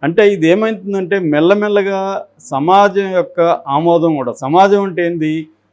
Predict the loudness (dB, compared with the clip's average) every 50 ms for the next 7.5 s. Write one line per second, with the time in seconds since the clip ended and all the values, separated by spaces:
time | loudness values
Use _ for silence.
0 | _ -2 0 2 2 2 0 0 0 0 0 0 0 -2 -2 0 0 -2 -2 0
1 | 0 2 4 6 6 6 4 2 0 0 0 2 2 2 2 2 2 2 2 2
2 | 2 2 0 0 -2 -2 -6 -10 _ _ _ _ _ _ -8 -2 2 4 4 4
3 | 4 4 4 6 6 6 6 4 2 2 -2 -6 -10 -12 -16 -18 -20 _ _ _
4 | _ _ -10 -4 0 0 0 2 2 2 2 2 2 2 0 2 2 2 0 0
5 | -4 -10 -8 -4 -4 -4 -2 -2 0 0 2 2 2 2 2 2 2 0 -2 -4
6 | -4 -2 -2 0 0 0 -2 -2 -4 -10 _ _ _ _ _ -16 -6 -2 0 0
7 | 0 0 0 -2 0 0 0 0 -2 -2